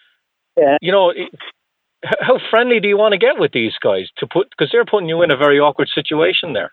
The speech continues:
Speaker 1: Uh, absolutely, Rich, I agree. I mean, the thing with Rich, it, and, uh, you see, at the time, there was that kind of, rela-, and I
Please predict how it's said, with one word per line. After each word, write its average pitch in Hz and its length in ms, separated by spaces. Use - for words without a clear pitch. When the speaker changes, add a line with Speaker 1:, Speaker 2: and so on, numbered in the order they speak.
Speaker 1:
Uh, 220 160
absolutely, 254 480
Rich, 247 300
I 226 60
agree. 226 320
I 226 80
mean, 247 180
the 226 80
thing 320 240
with 277 160
Rich, 240 260
it, 214 200
and, 220 180
uh, - 20
you 220 160
see, 240 100
at 269 140
the 247 120
time, 160 560
there 196 140
was 220 300
that 190 280
kind 185 260
of, - 60
rela-, 180 240
and 190 120
I 202 80